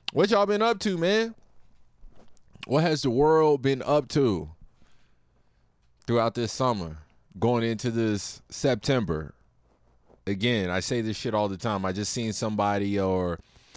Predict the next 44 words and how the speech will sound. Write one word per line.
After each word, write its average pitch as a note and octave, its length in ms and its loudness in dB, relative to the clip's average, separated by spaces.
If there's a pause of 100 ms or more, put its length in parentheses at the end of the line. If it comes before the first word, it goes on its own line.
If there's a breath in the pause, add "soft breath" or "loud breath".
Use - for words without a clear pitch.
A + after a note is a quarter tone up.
(120 loud breath)
or F#2+ 100 -4
I G2 60 0
seen C3+ 300 -2
this A#2 180 -4
meme A#2 600 -2 (560)
maybe A2+ 280 -2
two C#3+ 180 0
weeks C3+ 320 0
ago. F2+ 420 -2 (640 soft breath)
And, G#2+ 400 -2
like, G2+ 500 0 (220)
every C3 180 2
time C#3+ 160 0
I'm C3+ 100 -2
talking C#3+ 280 2
to C#3+ 80 -2
somebody D3 420 0
now, D3 380 2
like, A#2+ 340 0 (100)
I'll, A#2+ 320 0
I'll A#2+ 200 2
find, C3 360 -2
or A2+ 240 2
I'll, G#2 300 0
somehow C3 400 2
or A#2+ 40 2
another, B2 220 2
I'll G#2+ 100 2
bring A#2+ 280 0
it A#2+ 80 2
up B2 280 2 (560 soft breath)
because A2 280 0
we'll A#2 240 2
just, G#2 260 -10
you A#2+ 160 -4
know, G#2+ 340 2 (760)
'cause A#2+ 160 2
everyone's D#3 420 2
kinda B2+ 180 -2
feeling D3 300 2
the A2+ 80 0
same, G#2 500 -2
you F2+ 80 0
know, G2 360 2